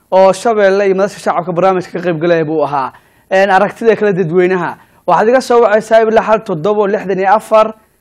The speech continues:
siddeetan iyo afar afartan iyo afar. Saaxiibada nagu soo biiray waan soo dhaweynayaa. Barnaamijku wuxuu ku saabsan yahay baarlamaanka muddada ugu daray tobanka cisho, ra'iisul wasaaraha inuu ku soo magacaabo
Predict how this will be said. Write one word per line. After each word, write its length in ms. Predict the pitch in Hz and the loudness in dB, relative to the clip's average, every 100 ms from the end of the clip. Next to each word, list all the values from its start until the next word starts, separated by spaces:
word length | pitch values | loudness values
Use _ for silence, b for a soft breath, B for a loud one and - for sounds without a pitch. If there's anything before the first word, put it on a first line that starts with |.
| _ | _
siddeetan 460 | - 156 214 214 185 | -10 2 2 2 0
iyo 140 | 185 | 0
afar 280 | 214 208 208 208 | 2 0 -2 -2
afartan 380 | 175 202 - 185 | -4 -4 -4 -2
iyo 100 | 175 | -2
afar. 280 | 165 175 139 120 _ _ | -2 -6 -6 -12 _ _
Saaxiibada 420 | - 190 156 196 220 | -6 -4 0 2 2
nagu 160 | 208 | -2
soo 200 | 214 208 | -2 -2
biiray 300 | 175 170 196 | 0 0 0
waan 160 | 202 185 | 0 -2
soo 180 | - 202 | -2 -2
dhaweynayaa. 480 | 196 196 190 185 165 | 0 0 0 -2 -2
Barnaamijku 520 | 151 202 226 202 196 | -2 -2 -2 -4 -8
wuxuu 180 | 185 185 | -8 -10
ku 60 | 226 | -4
saabsan 380 | 208 175 214 190 | -4 -4 -6 -4
yahay 240 | 156 135 110 _ _ _ _ - | -4 -6 -10 _ _ _ _ 0
baarlamaanka 800 | 185 180 180 214 208 - 190 170 | 2 4 2 2 0 -2 -2 -2
muddada 340 | 180 170 208 202 | -4 -4 -4 -4
ugu 180 | 190 | -4
daray 280 | 180 185 190 | -4 -2 -2
tobanka 380 | 190 180 190 - 151 | -4 -10 -8 -8 -8
cisho, 280 | 165 208 202 - _ _ _ | -6 -6 -6 -8 _ _ _
ra'iisul 220 | 190 175 185 | -4 -2 -4
wasaaraha 340 | 175 202 208 | -2 -2 -2
inuu 160 | 208 190 | -2 -6
ku 120 | 220 | -10
soo 180 | - 196 | -6 -4
magacaabo 600 | 175 143 156 175 185 | -4 -4 -2 0 -2